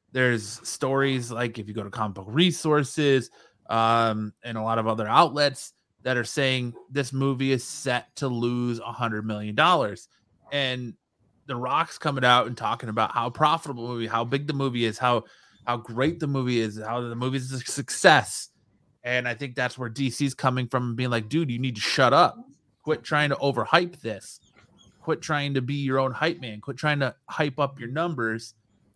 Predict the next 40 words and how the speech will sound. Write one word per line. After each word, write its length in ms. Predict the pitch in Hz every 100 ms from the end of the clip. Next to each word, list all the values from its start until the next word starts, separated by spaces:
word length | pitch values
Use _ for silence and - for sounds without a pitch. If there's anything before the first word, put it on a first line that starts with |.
| -
because 260 | 123 127
it's 160 | 117 113
not 380 | 135 139 131 120
looking 400 | 151 - 123 107
good," 280 | 107 104 107 _ _ _ _ -
because 240 | 117 120
there's 160 | 117 -
so 400 | - - 143 143
much 320 | 143 139 -
conflicting 500 | 123 - 139 120 120
information 640 | 110 113 113 127 127 113
out 220 | 95 95 -
there. 240 | 92 87 _ _ _ _ -
And, 480 | 123 117 113 107 - _ _ _ _ _ _ -
I 60 | -
mean, 420 | 127 123 117 113 _ _ _ _ -
it, 220 | 143 131 - -
right 300 | 139 147 131
now, 340 | 151 175 147
if 100 | 123
we're 120 | 135
getting 160 | 143 131
the 80 | 120
word 240 | 135 131
right 200 | 131 120
from 160 | 143 135
a 40 |
Hollywood, 560 | 131 139 135 131 120 113 _ _ _ _ -
you 80 |
know, 140 | 120 117
production 520 | 135 123 135 - 127
insider 600 | 135 165 - 127 117 113
that's 200 | 113 110
saying 360 | - 147 135 110
for 160 | 120
a 60 | 117
movie 280 | 131 143 139
to 80 |
be 100 | 117
considered 680 | 113 110 - 151 143 123 110